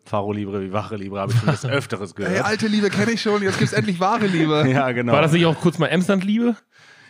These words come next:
Speaker 2: Nee, nee.
Speaker 3: Doch.
Speaker 2: Oder
Speaker 3: Alte Liebe hieß mal Emsland, oder heißt das noch Emsland Liebe?
Speaker 2: Ich weiß, ich hab da eine
Speaker 3: Ich
Speaker 2: ganz
Speaker 3: bin mit Cognac nicht so.
Speaker 2: Ich hab da eine ganz fiese Jugenderfahrung mit Alte Liebe gemacht. Ich möchte darüber nicht reden. Also das ist ein Getränk, was ich nicht mehr trinken kann. Ich sag's mal so.
Speaker 1: Nee, ich, ich auch nicht. Äh, deswegen habe ich ein anderes Getränk gemacht.
Speaker 2: Ja.
Speaker 1: Aber, ähm,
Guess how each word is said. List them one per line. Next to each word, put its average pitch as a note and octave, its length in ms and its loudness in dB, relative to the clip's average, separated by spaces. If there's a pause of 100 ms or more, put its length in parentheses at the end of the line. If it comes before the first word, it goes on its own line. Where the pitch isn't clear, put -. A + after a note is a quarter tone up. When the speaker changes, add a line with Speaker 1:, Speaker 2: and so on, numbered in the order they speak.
(580)
Speaker 2:
Nee, C3 280 -2 (100)
nee. B2+ 140 -4
Speaker 3:
Doch. B2 600 2
Speaker 2:
Oder - 120 0
Speaker 3:
Alte D3+ 160 2
Liebe G3 240 2
hieß F#3+ 180 2
mal F3 160 2
Emsland, D#3+ 280 -4
oder C3+ 120 -2
heißt C#3+ 200 -2
das F#3+ 80 -6
noch G3+ 80 -4
Emsland G3+ 280 -6
Liebe? A#3 240 -6 (280)
Speaker 2:
Ich B2 120 -6
weiß, C#3+ 100 0
ich C#3 80 -2
hab D#3 100 -2
da D#3+ 80 -2
eine D3+ 100 -2
Speaker 3:
Ich C#3+ 40 -4
Speaker 2:
ganz D3 160 4
Speaker 3:
bin F3+ 120 6
mit F3+ 120 0
Cognac E3+ 300 2
nicht D3+ 160 -2
so. C#3 240 -2
Speaker 2:
Ich C3 140 -4
hab E3 80 -4
da F3 80 0
eine E3 100 0
ganz F#3 260 -2
fiese F3+ 460 0
Jugenderfahrung D3+ 720 0
mit C#3+ 200 2
Alte D#3+ 200 2
Liebe E3+ 180 0
gemacht. D3 280 0
Ich G#3 80 0
möchte E3+ 200 0
darüber D#3+ 180 -2
nicht E3 200 -4
reden. C#3 260 -4
Also B2+ 160 -4
das C3 100 -6
ist D3+ 140 -4
ein D#3 140 -2
Getränk, E3 260 -2
was D#3 100 0
ich E3 80 0
nicht D3+ 80 -2
mehr D3 120 0
trinken C#3 240 -4
kann. E3 260 -6
Ich - 140 -6
sag's - 160 -4
mal B2 100 -4
so. B2 240 -6
Speaker 1:
Nee, C#3+ 380 0
ich, E3+ 160 -6
ich D#3+ 160 -2
auch D#3+ 180 2
nicht. G#3+ 220 -2
Äh, D3+ 260 0
deswegen D3 440 -4
habe C#3+ 120 0
ich C#3 100 -6
ein B2+ 80 -2
anderes B2+ 260 -4
Getränk G2+ 340 -8
gemacht. B2+ 320 -8
Speaker 2:
Ja. C#3 140 0
Speaker 1:
Aber, G#2 460 -4
ähm, G#2+ 440 -4